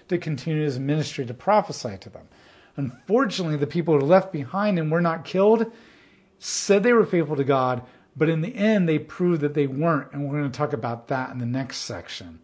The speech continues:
So it's the people taken to exile that are actually being shown as the righteous people who are gonna be brought back one day and restored.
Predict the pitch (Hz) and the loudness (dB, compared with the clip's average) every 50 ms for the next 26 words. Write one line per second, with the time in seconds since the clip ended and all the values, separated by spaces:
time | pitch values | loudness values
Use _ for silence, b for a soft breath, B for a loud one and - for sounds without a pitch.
0 | b b b b b b b b b - - - - 165 151 151 156 151 151 - | b b b b b b b b b -10 -4 2 4 6 8 8 6 4 2 -2
1 | - 160 - - - 214 208 214 254 233 - 202 202 185 170 165 - - - 208 | -2 -2 -2 0 0 0 0 2 2 4 4 4 4 4 2 0 0 0 0 2
2 | 220 208 160 180 156 143 147 151 151 - 156 170 170 165 - 180 160 151 135 143 | 4 4 6 6 6 6 4 2 0 2 2 2 2 2 2 0 0 0 0 0
3 | 143 143 131 - - - 175 165 151 139 120 117 120 117 113 135 165 196 185 - | 0 0 0 -2 0 0 2 2 2 2 0 -2 -2 0 2 4 4 4 2 0
4 | 180 147 - - - 131 113 - - 113 - B B B B B B B 160 156 | -4 -6 -8 -8 -6 -6 -6 -6 -8 -14 -20 B B B B B B B 4 4
5 | 165 160 151 151 143 120 - - - - 143 160 185 - - - 156 147 147 - | 6 4 4 2 2 -2 -4 -6 0 2 4 4 4 2 2 0 2 2 0 0
6 | - 139 135 131 131 123 127 123 123 120 120 B B B B B - 131 135 127 | 0 0 0 0 2 2 2 2 2 0 -2 B B B B B -6 -4 -2 -2
7 | 123 113 - - - - - - - 160 147 131 110 90 82 | -2 -4 -4 -6 -6 -8 -6 0 2 4 4 4 2 0 -6